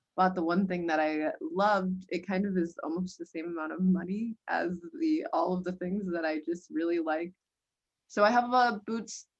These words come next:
that are all black and all go to a little bit above my ankle, and I have maybe, uh, like, five or <laughs> six pairs of these black boots, and they're all different. Like, it has a buckle on the side,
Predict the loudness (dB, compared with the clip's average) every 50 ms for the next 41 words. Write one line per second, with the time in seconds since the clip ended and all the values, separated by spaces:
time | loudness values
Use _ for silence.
0 | _ _ -2 2 4 6 6 8 8 8 8 8 6 4 4 2 4 4 4 2
1 | 2 2 4 6 8 8 6 4 0 -2 -4 -4 -2 0 2 2 2 2 2 0
2 | 0 0 0 -2 -2 -6 -6 -6 -4 -2 -2 -2 -4 -4 -4 -4 -4 -4 -2 0
3 | -2 -2 -2 -4 -6 -6 -4 -4 -6 -8 -8 -6 -4 -2 -2 -2 -2 -4 -4 -4
4 | -4 -4 -4 -4 -6 -4 -4 -6 -4 -2 -4 -4 -4 -4 _ _ _ _ _ _
5 | _ _ -10 -8 -6 -2 0 0 0 0 -2 -4 _ _ _ _ _ -4 -2 -2
6 | 0 -2 -4 -4 -8 _ _ _ _ _ -6 -2 0 0 0 0 -2 -6 -14 _
7 | _ 0 4 4 6 6 6 4 2 0 -2 0 0 0 0 0 -2 -4 -6 -6
8 | -8 -10 -4 2 4 4 6 6 6 6 4 4 2 2 2 0 2 2 4 4
9 | 4 4 4 6 6 6 6 4 0 _ -4 0 2 2 2 2 0 -4 -8 _
10 | _ -20 -20 _ _ _ _ 2 2 4 6 6 6 6 8 8 8 6 6 4
11 | 2 0 0 0 2 2 4 6 6 6 6 6 4 4 6 8 8 8 6 6
12 | 4 2 2 4 6 4 4 4 2 2 2 4 4 4 4 2 0 -2 -4 -4
13 | -2 2 4 4 6 6 6 4 2 0